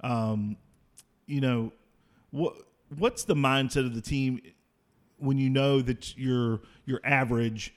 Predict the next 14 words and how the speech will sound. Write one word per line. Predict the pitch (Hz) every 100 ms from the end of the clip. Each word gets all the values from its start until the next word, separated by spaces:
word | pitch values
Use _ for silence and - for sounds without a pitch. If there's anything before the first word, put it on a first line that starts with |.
| _
you've, | - 123 110 -
you've | 131 117
barely | 139 147 165
made | 147 143
a | 127
bowl, | 107 135 127 120
but | 110 123
what's | 170 196
that | 165 135
perspective | - 127 - 131 - 127 104
going | 131 127
into | 127 123 117
that | 113 107
bowl? | 123 120 117 110